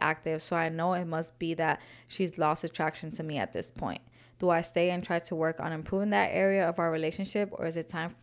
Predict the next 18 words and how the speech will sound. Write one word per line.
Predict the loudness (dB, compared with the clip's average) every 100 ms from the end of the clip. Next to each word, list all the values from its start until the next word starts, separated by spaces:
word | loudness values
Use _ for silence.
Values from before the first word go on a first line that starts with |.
| -10
to | -8
just | -2 -2 -2 -10
walk | -4 -4 -4
away? | -4 -2 -2 -4 -12 -20 _ _ _ _ _ _ _ _ -20 _ _ _ _ _ _ _ _ _ _ _ _ _ _ _ _ _ _ _ -18 -16 -16 _ _ _ -14 -6
Interesting. | -6 -4 -8 -6 -8 -8 -12 -18 -14
Months | -8 -4 0 0 -2 -10 -6
without | 0 4 4 4
having | 0 -2 -4
sex | -6 -2 -2 -2 -10 -4
or | -4
hugs | -4 -2 -2 -2 -6
and | -6 -4
kisses | -4 -2 -2 -2
included? | -4 -10 -6 -4 -2 -4 -6 -20 _ -20 -20 _ _ -14
I |
think | -6 -2
that's | 0 -2
crazy. | -4 -4 -4 -6 -8